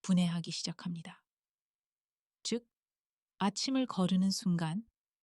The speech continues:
근육은 조용히 빠져나가기 시작합니다. 두 번째 실수는 공복에 마시는 커피입니다.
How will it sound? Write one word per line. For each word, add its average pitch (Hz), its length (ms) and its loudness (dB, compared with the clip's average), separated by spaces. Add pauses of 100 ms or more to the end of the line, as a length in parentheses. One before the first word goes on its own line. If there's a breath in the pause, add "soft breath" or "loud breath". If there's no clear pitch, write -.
(120)
근육은 175 640 0
조용히 165 640 0
빠져나가기 175 760 -2
시작합니다. 165 760 -8 (920)
두 202 140 0
번째 202 320 2
실수는 175 640 -2 (160)
공복에 165 640 2
마시는 170 560 -2
커피입니다. 160 800 -6